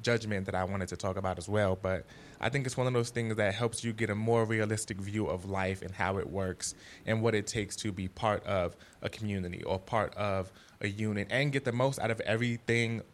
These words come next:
and everyone around you. Because again, there's just so many different things that everyone goes through, and it doesn't necessarily mean that because I have this problem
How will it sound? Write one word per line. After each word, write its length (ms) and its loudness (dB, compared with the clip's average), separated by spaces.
and 140 -2
everyone 560 2
around 440 -2
you. 100 -10
Because 240 0
again, 340 0
there's 200 0
just 200 -4
so 120 0
many 200 -2
different 320 -4
things 220 -2
that 160 0
everyone 400 -2
goes 260 0
through, 160 -4
and 80 -4
it 60 -6
doesn't 240 0
necessarily 500 -2
mean 220 -4
that 180 -2
because 520 -4
I 160 2
have 420 -4
this 160 -2
problem 640 0